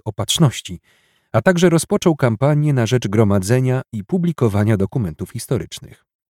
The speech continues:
Choć przygotowywał grunt do pracy nad kompletną historią Polski,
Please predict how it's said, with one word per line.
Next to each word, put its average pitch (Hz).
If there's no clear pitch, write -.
Choć -
przygotowywał 156
grunt 135
do 107
pracy 120
nad 95
kompletną 110
historią 95
Polski, 104